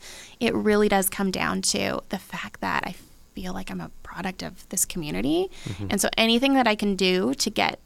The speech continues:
Speaker 1: um, to, to ensure that, you know, the, the next generation of people in Abbotsford coming up can have access to those kinds of opportunities that I had,
Speaker 2: Mm-hmm.
Speaker 1: like, like, I'm, I'm passionate about making sure that that's possible.
Speaker 2: Mm-hmm. I agree with you. I,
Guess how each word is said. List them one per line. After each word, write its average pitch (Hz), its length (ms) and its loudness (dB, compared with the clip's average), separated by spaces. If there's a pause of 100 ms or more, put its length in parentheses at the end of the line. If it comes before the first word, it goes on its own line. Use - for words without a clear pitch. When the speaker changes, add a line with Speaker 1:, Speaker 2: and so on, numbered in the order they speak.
Speaker 1:
um, 185 420 -4
to, - 140 2
to - 240 4
ensure 233 440 6
that, 220 280 4 (560)
you 220 80 -8
know, 208 60 -6
the, 202 360 -2
the 214 100 0
next 190 380 0
generation 196 580 2
of 180 140 -4
people 175 320 -2
in 175 80 -2
Abbotsford 254 840 2 (380)
coming 202 300 0
up 202 160 -2 (280)
can 196 160 -4
have 185 280 -4
access 226 400 0
to 226 80 2
those 185 260 -2
kinds 220 280 0
of 226 60 -4
opportunities 214 580 0
that 170 120 -8
I 160 180 -2
had, 247 360 0
Speaker 2:
Mm-hmm. 107 300 0
Speaker 1:
like, - 160 2 (200)
like, 190 140 2
I'm, 190 180 4 (120)
I'm 190 100 0
passionate 165 500 -4
about 165 160 -4
making 165 260 -6
sure 196 160 -4
that - 100 -14
that's - 180 -8
possible. - 560 -2
Speaker 2:
Mm-hmm. - 380 0 (880)
I 135 80 6
agree 120 160 6
with 117 200 4
you. 85 120 -4 (260)
I, 110 520 6